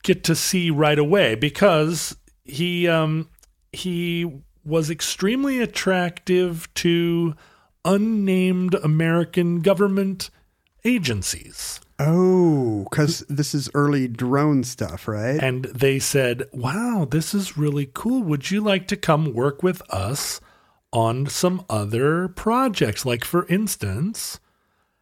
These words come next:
Speaker 1: how high could you make one of these fly if it didn't have all these other"
Speaker 2: So he had the Men in Black showing up.
Speaker 1: He did, and in fact, uh, he became,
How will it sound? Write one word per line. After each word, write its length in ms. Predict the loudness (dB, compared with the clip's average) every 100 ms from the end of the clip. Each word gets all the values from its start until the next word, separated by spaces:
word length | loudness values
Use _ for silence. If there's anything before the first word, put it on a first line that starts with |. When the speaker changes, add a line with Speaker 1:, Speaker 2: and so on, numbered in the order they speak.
| _
Speaker 1:
how 360 | -4 0 2 0
high 340 | 0 0 0
could 260 | 2 0 2
you 140 | -2
make 300 | -2 -4 -4
one 180 | -4 -4
of 120 | -6
these 380 | -8 -6 -6 -8
fly 680 | -6 -6 -6 -10 -14 -16 -10 -8
if 160 | -8
it 160 | -6 -2
didn't 580 | -2 -4 -8 -10 -14 -14 _ _ _ _ _
have 300 | -4 -4 -2
all 220 | -4 -4
these 280 | -4 -4 -4
other" 540 | -6 -6 -6 -6 -10 -14 -4
Speaker 2:
So 100 | 2
he 100 | 2
had 140 | 2
the 40 | 2
Men 180 | 2 2
in 100 | 0
Black 260 | 0 0
showing 280 | -2 -2 -4
up. 180 | -6 -12 -4
Speaker 1:
He 100 | 0
did, 300 | 2 4 4
and 120 | 2 0
in 140 | 0
fact, 400 | 2 2 2 -6 -2
uh, 160 | -2
he 220 | -2 -2 -2
became, 560 | -2 0 0 0 -2